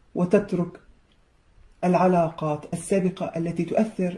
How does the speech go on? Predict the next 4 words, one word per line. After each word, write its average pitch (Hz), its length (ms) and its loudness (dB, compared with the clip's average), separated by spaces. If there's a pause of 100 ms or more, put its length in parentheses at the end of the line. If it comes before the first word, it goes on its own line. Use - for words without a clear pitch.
بحياتك 175 680 -2
بشكل 175 560 -4
سلبي. 226 440 2 (720)
فهذا، 175 640 4